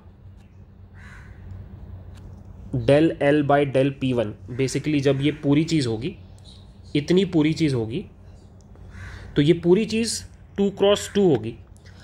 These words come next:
हम क्या करेंगे, मान लो ये पूरी चीज़ ऐसी है, एक्स वन, एक्स टू, एक्स थ्री, एक्स फ़ोर, इस शेप में। हमें इससे एक मैट्रिक्स बनाना है जिसका शेप होना चाहिए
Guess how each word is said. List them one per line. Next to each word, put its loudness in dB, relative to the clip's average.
हम 2
क्या 6
करेंगे, 2
मान 2
लो 4
ये 4
पूरी 0
चीज़ -6
ऐसी 0
है, -4
एक्स -4
वन, 0
एक्स -6
टू, 2
एक्स -6
थ्री, 0
एक्स -4
फ़ोर, 0
इस 2
शेप 0
में। -4
हमें 4
इससे 4
एक 2
मैट्रिक्स 2
बनाना 4
है 0
जिसका 2
शेप 4
होना 4
चाहिए -4